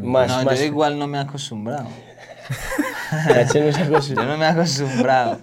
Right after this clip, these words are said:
Speaker 2: Cada que Mincho me va a grabar o algo, yo, "Uy, Mincho, no sé qué decir. Mincho, ti, me da pena, ti". Pero igual uno sí se, ay, he cambiado mucho, sí, uno cambia mucho porque igual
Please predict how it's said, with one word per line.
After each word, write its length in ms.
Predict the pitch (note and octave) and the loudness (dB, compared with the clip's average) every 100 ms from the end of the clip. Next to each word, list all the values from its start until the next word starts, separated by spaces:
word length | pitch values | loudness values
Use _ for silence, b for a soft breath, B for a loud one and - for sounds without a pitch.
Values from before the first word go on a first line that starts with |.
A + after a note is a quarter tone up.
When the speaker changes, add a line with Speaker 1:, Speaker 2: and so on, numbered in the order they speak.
| - | -6
Speaker 2:
Cada 340 | C3 C#3+ E3 | 0 2 2
que 200 | E3 D3 | 0 -4
Mincho 460 | C#3+ C#3+ C#3+ D3 E3 | -4 -6 -6 -2 -2
me 160 | D3+ C#3+ | 0 2
va 160 | C#3 | 2
a 40 | C#3 | 4
grabar 440 | D#3 E3 D#3+ D#3 | 4 6 6 4
o 140 | D#3+ | 2
algo, 340 | E3 D#3+ C3 B2 | 2 0 -4 -8
yo, 260 | A#2 A#2+ | -6 -8
"Uy, 100 | C3 | -8
Mincho, 280 | B2 C#3 C#3 | -10 -14 -14
no 180 | B2 A#2 | -12 -10
sé 140 | C3+ | -12
qué 120 | C#3 C#3 C3+ | -12 -10 -8
decir. 400 | C3+ C#3+ C#3+ C#3+ - B B B | -8 -8 -8 -10 -16 B B B
Mincho, 440 | B2+ D3+ C#3+ C3+ A#2+ | -10 -8 -8 -8 -8
ti, 220 | D3 C#3+ | -6 -4
me 100 | B2 | -2
da 140 | A#2+ | -4
pena, 360 | A#2+ C#3+ C3 A#2+ | -4 -6 -6 -6
ti". 240 | D#3 D3 A#2+ | -8 -8 -6
Pero 300 | A#2+ A#2 A2+ | -4 -2 -4
igual 320 | G#2+ A2+ G#2+ | -2 -2 0
uno 200 | A#2 A#2+ | -2 -4
sí 200 | A#2+ A#2 | -4 -6
se, 300 | A#2 A#2 G#2 - | -6 -8 -8 0
ay, 340 | C3+ C3+ B2+ | 0 2 -2
he 60 | A#2 | -2
cambiado 420 | E3+ E3+ F3 F3 | -2 2 2 2
mucho, 360 | F#3 F#3 - B2+ | 0 -6 -8 -8
sí, 180 | B2 | -8
uno 260 | G#2+ A2 B2+ | -8 -8 -8
cambia 300 | C3 B2+ B2+ | -8 -6 -6
mucho 300 | C#3 D#3+ A#2+ | -6 -10 -10
porque 320 | A#2+ A#2 A2+ | -12 -10 -8
igual 340 | G#2+ A2 G#2+ | -6 -4 -4